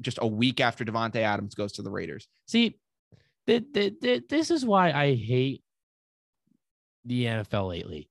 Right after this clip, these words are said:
Speaker 1: Yeah.
Speaker 2: You, these players wanna go around and become the highest paid player. But dude, it's gonna be broken
Speaker 1: Mm-hmm.
Speaker 2: in, like,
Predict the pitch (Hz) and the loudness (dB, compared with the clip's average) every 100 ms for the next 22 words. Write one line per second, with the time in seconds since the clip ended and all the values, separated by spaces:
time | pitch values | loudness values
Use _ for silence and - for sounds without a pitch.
0 | - 104 82 151 202 - 143 240 285 - | -4 -2 0 4 4 2 0 0 0 2
1 | 202 190 139 139 127 120 131 117 107 110 | 4 4 2 0 0 0 2 2 2 0
2 | 110 98 98 - 104 92 98 131 139 135 | -2 -6 -6 -2 -2 0 2 4 4 2
3 | 135 123 - 107 104 92 _ _ _ _ | 2 0 2 2 2 -2 _ _ _ _
4 | 147 190 147 - 185 139 113 104 135 107 | -6 -2 -2 -2 -2 0 2 4 4 4
5 | 98 113 _ _ 110 127 131 123 110 | -4 -6 _ _ -6 0 2 2 2